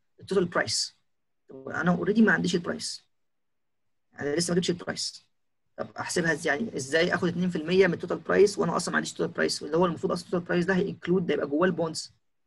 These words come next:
فبتعمل ببساطه ان انت هتجيب ال-، ال-، السب توتال اللي هو قبل الاخير، بدل ما تضربه في اي حاجه، لا، هتقسم على أو بوينت ناين إيت،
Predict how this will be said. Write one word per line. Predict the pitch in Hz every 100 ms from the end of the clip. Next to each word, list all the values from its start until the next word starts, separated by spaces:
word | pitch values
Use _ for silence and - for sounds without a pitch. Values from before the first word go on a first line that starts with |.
| -
فبتعمل | 202 269 247
ببساطه | 196 151 - 226 226
ان | 180
انت | 214
هتجيب | 196 175 185
ال-، | 165 147
ال-، | 151 -
السب | 131 - -
توتال | 170 175
اللي | 156
هو | 160 160 -
قبل | - 160
الاخير، | 156 120 196 233 - _ _ _ _ _
بدل | 175 196
ما | 175
تضربه | 156 143 160 160
في | 151 -
اي | 160 156
حاجه، | 185 185 202
لا، | 180
هتقسم | 180 202 202 156
على | -
أو | 190
بوينت | 175 180 175 175
ناين | 156
إيت، | - -